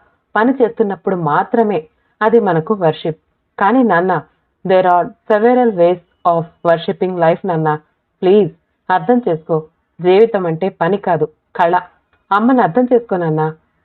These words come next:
అహల్య లేచి నెమ్మదిగా లోపలికి వెళ్ళిపోయింది. ఆఫీస్కొచ్చిన సుందర్ స్థిమితంగా ఉండలేకపోయాడు. ఒక అమెరికన్ ఎంప్లాయీకి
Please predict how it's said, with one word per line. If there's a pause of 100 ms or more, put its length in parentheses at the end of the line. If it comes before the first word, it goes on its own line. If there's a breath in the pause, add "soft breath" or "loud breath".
(120)
అహల్య
లేచి (300)
నెమ్మదిగా
లోపలికి
వెళ్ళిపోయింది. (380)
ఆఫీస్కొచ్చిన (400)
సుందర్
స్థిమితంగా
ఉండలేకపోయాడు. (440)
ఒక
అమెరికన్
ఎంప్లాయీకి